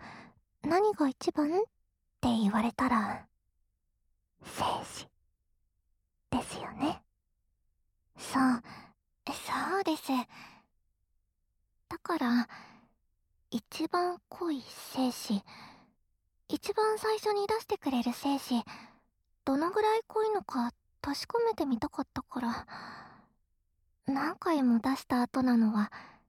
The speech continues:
ちょっと残念です。でも、うん。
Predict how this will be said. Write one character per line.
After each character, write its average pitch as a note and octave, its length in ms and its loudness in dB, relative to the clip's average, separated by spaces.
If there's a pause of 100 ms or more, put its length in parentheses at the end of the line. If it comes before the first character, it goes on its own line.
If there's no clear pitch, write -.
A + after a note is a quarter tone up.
(380)
ち F4+ 80 0
ょ - 20 -2
っ - 100 -4
と C#4 100 -6 (200)
残 A#3+ 260 2
念 D#4 200 0
で C4 120 -2
す。 - 200 -14 (2000)
で C4+ 120 -4
も、 B3 320 4 (1400)
う C#4 40 -2
ん。 B3+ 100 -2